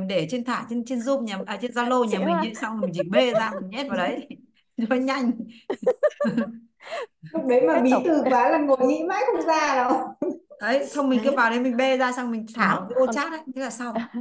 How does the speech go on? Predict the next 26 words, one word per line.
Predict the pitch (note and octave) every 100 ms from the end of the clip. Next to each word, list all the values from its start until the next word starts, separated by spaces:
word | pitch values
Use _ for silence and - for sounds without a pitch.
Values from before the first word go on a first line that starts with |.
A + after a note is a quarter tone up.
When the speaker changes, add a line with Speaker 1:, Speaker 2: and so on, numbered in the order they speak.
| A#3+
Speaker 4:
Chị | C4+ B3
Huyền | B3 A#3+
ơi, | B3+ A3+
Speaker 2:
còn |
Speaker 4:
còn | A3 G#3+
một | G#3
phần | G3+ G3+
nữa | A#3 C#4
đó | B3+
Speaker 2:
ờ, |
Speaker 4:
là | B3+ A#3 G#3 -
Speaker 2:
tổng | - C#4+
Speaker 4:
khi | C4
Speaker 2:
kết |
Speaker 4:
mà | A3
Speaker 2:
ấy. | F3+
Speaker 4:
cuối | G#3 B3
buổi | B3+ F3+
ấy, | C4+ G#4+ -
thì | G#3+
mình | G#3 G3
Speaker 2:
Ờ. | F#3+ -
Speaker 4:
cũng | C#4+ D4+ C#4
đưa, | C#4 C4+ C4+ -
đưa | A3+ B3+
ra | B3+